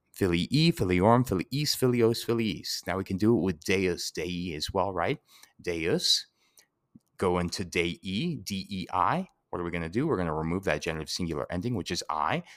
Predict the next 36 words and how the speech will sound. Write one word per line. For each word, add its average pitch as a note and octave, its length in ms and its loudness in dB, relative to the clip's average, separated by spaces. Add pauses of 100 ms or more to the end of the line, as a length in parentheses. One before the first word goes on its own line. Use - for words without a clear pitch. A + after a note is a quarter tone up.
(100)
That D#2+ 160 -4
gives E2 240 -6
us D2+ 140 -8
the E2 120 -8
base D#2 320 -4
D D#2 420 -12 (120)
E. F3+ 320 2 (360)
And D#3+ 120 2
then D#3 100 6
we're D#3 140 2
gonna D3+ 320 2 (160)
add A2 260 0
the G2+ 300 0 (260)
appendages, - 800 -4
A G#2 120 -2
K A2+ 260 -4
A B2 140 2
the B2 120 -4
case - 560 -4
endings. - 380 -16
So F#2 300 -2 (260)
we E2 80 -4
have D2+ 140 -6
Deus, D#2 460 -2
Dei, F#2+ 420 -4
Deo, E2+ 420 0
Deum, D#2+ 400 -2
Deo, G2 480 -2 (340)
Deo, D2 640 2
De-, F#2 400 -4
Dei, C3 560 0
I'm F#2 160 -4
sorry. A#2+ 400 2 (1200)
Deorum, F#2 400 6
Deis, E2 320 0
Deus, F2+ 640 -2